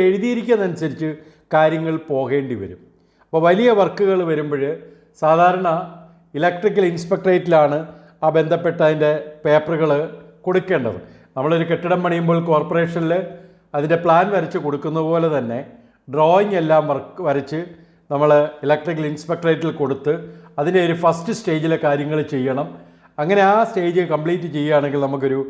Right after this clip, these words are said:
ഡോക്യുമെൻ്റ് അവിടുന്ന് കിട്ടും. ബിൽഡിംഗ് പ്ലാൻ അപ്രൂവൽ എന്ന് പറയുന്ന പോലെ ഇലക്ട്രിക്കൽ ഡ്രോയിങ് അപ്രൂവൽ നമുക്ക് കിട്ടും. ആ അപ്രൂവൽ ഒരു ഗവൺമെൻറ് ഡോക്യുമെൻ്റാണ്.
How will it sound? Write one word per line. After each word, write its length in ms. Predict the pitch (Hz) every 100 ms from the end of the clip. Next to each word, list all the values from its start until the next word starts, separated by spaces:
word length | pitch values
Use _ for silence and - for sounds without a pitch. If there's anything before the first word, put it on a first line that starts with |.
| - _ - 143
ഡോക്യുമെൻ്റ് 460 | 151 180 170 165
അവിടുന്ന് 260 | 139 143 143
കിട്ടും. 260 | 123 - 175 - - - _ 131
ബിൽഡിംഗ് 360 | 147 160 175 170
പ്ലാൻ 180 | 160 156 156
അപ്രൂവൽ 320 | 156 160 165 165
എന്ന് 120 | 151
പറയുന്ന 280 | 139 143 143 127
പോലെ 200 | 123 143 - - _ _ 143
ഇലക്ട്രിക്കൽ 500 | 156 170 190 170 170 139
ഡ്രോയിങ് 320 | 139 143 139
അപ്രൂവൽ 340 | - 143 147 143 135
നമുക്ക് 240 | 127 131 113
കിട്ടും. 240 | - 110 - - _ _ 151
ആ 40 | 196 214 - 160
അപ്രൂവൽ 420 | 165 180 180 175 175 170
ഒരു 100 | 147 135
ഗവൺമെൻറ് 480 | 143 165 165 175 165 143
ഡോക്യുമെൻ്റാണ്. 640 | 151 151 170 160 135 123